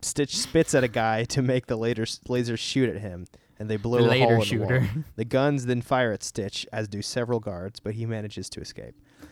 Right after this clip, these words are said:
Speaker 1: Uh, let's
Speaker 2: Thank
Speaker 1: o-,
Speaker 2: goodness.
Speaker 1: let's move on to another category. Where do you wanna go next?
Speaker 2: Cussing. The
Speaker 1: Okay.
Speaker 2: profanity.
Speaker 1: Um,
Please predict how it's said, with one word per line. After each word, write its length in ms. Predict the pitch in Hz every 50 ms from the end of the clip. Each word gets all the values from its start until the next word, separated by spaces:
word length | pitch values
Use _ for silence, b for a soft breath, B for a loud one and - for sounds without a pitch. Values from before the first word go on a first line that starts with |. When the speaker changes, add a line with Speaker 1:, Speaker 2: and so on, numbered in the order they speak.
| B B B B B
Speaker 1:
Uh, 260 | - - 104 104 101 101
let's 180 | 127 131 143
Speaker 2:
Thank 140 | 185 180 - -
Speaker 1:
o-, 60 | 135
Speaker 2:
goodness. 560 | 117 123 117 110 104 107 110 117 - - - - - -
Speaker 1:
let's 180 | - - - -
move 140 | 202 190 185
on 140 | 185 175 160
to 120 | - 156
another 280 | 135 127 120 113 110 107
category. 580 | - - 104 90 92 92 - 92 90 92 92
Where 160 | 95 107 117
do 60 | 123 131
you 80 | 131
wanna 160 | 127 120 117
go 180 | 107 113 107 92
next? 580 | 87 87 87 85 - - - - - - - - _ _ _ _ _ _ - - - 151 -
Speaker 2:
Cussing. 600 | - 170 - - - - 139 117 107 107 107 - - _ _ _ - -
The 220 | - 117 - 143 131
Speaker 1:
Okay. 80 | 98
Speaker 2:
profanity. 720 | 98 147 139 - 160 151 139 123 117 107 110 110 117 107 - _ - - _ _ _ -
Speaker 1:
Um, 460 | 117 117 117 117 117 117 117 117 113